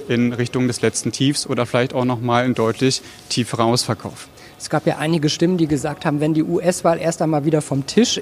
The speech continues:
Speaker 2: ist und wir Klarheit haben, dann
Speaker 1: Mhm.
Speaker 2: könnten die Märkte vielleicht auch bis Jahresende noch mal so eine Weihnachtsrallye hinlegen. Vielleicht sehen wir sogar noch mal irgendwelche Höchststände.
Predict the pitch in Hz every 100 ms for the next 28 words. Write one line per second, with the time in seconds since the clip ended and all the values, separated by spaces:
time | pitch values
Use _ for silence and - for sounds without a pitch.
0 | - 214 - 180 156 151 - 147 196 170
1 | 147 - 160 214 - - 135 160 147 185
2 | 180 160 139 160 - - 196 - 170 170
3 | - 151 165 170 - 180 175 170 175 165
4 | 160 160 143 147 202 180 - - 165 190
5 | 180 170 185 175 165 175 170 160 143 175
6 | 196 180 175 170 170 170 165 165 160 156
7 | 160 147 170 - - 160 170